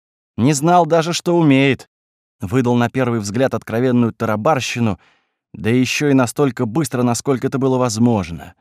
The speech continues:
Тяжёлый взгляд исчез. Тень скользнула куда-то дальше по коридору, и дышать сразу стало легче.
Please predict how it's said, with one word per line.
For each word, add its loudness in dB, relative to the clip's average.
Тяжёлый -4
взгляд 0
исчез. -4
Тень 2
скользнула -2
куда-то -2
дальше -4
по -14
коридору, 0
и 0
дышать -2
сразу -2
стало -2
легче. -2